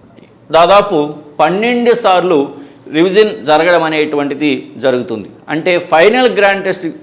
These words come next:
మొదటిది చివరిది తీసేసిన మీరు ఫైనల్ గ్రాండ్ టెస్ట్లు రాసేటప్పటికి, టోటల్ సిలబస్ గ్రాండ్ టెస్ట్లు రాసేటప్పటికి ఎన్నిసార్లు సిలబస్ మీకు రివిజన్ అవుతుంది? పది సార్లు సిలబస్ అనేటువంటిది మీకు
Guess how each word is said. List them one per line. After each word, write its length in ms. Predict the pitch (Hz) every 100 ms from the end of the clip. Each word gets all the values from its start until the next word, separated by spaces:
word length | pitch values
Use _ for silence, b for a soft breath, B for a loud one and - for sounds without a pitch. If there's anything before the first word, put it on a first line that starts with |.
| 151 - 156 - -
మొదటిది 400 | 165 180 214 214
చివరిది 480 | 220 196 175 185 175
తీసేసిన 680 | 175 170 170 151 151 143 - - - b b b b -
మీరు 200 | 180 202
ఫైనల్ 480 | - 180 214 247 196
గ్రాండ్ 280 | 196 196 202
టెస్ట్లు 280 | 196 196
రాసేటప్పటికి, 680 | 160 160 190 175 165 160 143
టోటల్ 400 | 147 202 214 226
సిలబస్ 420 | 226 214 202 202
గ్రాండ్ 280 | 175 180 180
టెస్ట్లు 240 | 175 180
రాసేటప్పటికి 960 | 165 147 156 180 165 151 143 160 151 - B B 127
ఎన్నిసార్లు 600 | 143 214 233 226 220 220
సిలబస్ 480 | 214 208 190 202 202
మీకు 500 | 190 190 185 190 135
రివిజన్ 300 | 156 170 190
అవుతుంది? 500 | 185 185 185 190 180 B B _ -
పది 300 | 185 202 294
సార్లు 720 | - 294 233 240 262 285 220 - - - -
సిలబస్ 420 | 196 196 202 208 208
అనేటువంటిది 500 | 190 180 180 165 165
మీకు 460 | 170 254 294 -